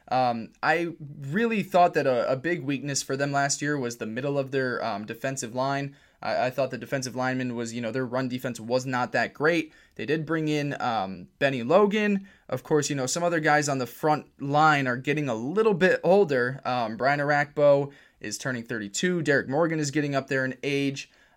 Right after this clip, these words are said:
Um, you know, I don't believe that they're necessarily going to get better at this point in their career. I think they're, you know, on a little bit of a decline, but you did take Harold Landry in the second round. Like I said, I think he is a,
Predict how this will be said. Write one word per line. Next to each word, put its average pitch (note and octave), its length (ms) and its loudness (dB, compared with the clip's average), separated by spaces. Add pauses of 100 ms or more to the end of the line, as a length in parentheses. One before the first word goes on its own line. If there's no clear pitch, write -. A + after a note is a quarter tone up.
(100)
Um, A2 580 -2
you D#3 140 -6
know, B2 180 -2
I C#3+ 160 2
don't D3 280 -2
believe C3+ 400 -4
that B2 140 -2
they're C3 180 -2
necessarily B2+ 560 -4
going B2+ 240 -4
to A#2+ 120 -10
get A2+ 180 -4
better D3 240 2
at B2+ 120 0
this A#2+ 160 -6
point A#2 160 -8
in A2+ 60 -8
their A2 100 -10
career. A#2 240 -4
I A2+ 60 -2
think A#2+ 180 -8
they're, A#2 80 -6
you A#2+ 140 -6
know, A2+ 200 -8 (180)
on D#3+ 140 -2
a D#3+ 40 2
little D#3 180 0
bit C#3+ 160 -2
of B2 100 -4
a - 40 -8
decline, G3+ 560 -2 (360)
but F#3+ 240 8
you D#3 100 0
did D#3+ 400 -2
take D3+ 280 -4
Harold C3+ 300 2
Landry D3+ 300 -2
in C3+ 60 -4
the A#2 80 -6
second G#2+ 300 -4
round. C#3+ 240 0
Like B2 120 -4
I A2 80 0
said, C#3+ 240 2
I A#2+ 100 2
think C#3 180 -6
he C#3 120 -4
is B2 160 -4
a, A2 280 -2